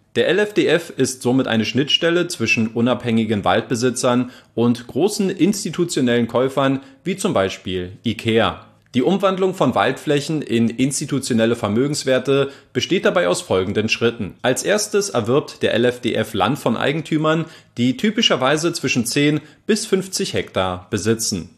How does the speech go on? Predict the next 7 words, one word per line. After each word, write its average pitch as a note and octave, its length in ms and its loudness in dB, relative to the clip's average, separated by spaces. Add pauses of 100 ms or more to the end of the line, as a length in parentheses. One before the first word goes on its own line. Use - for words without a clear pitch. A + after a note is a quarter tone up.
(160)
Anschließend G3+ 540 0
übernimmt C#3+ 400 0
der B2 100 4
Fonds C#3+ 380 0
die A2+ 140 0
komplette A#2+ 480 0
Verwaltung C3+ 640 0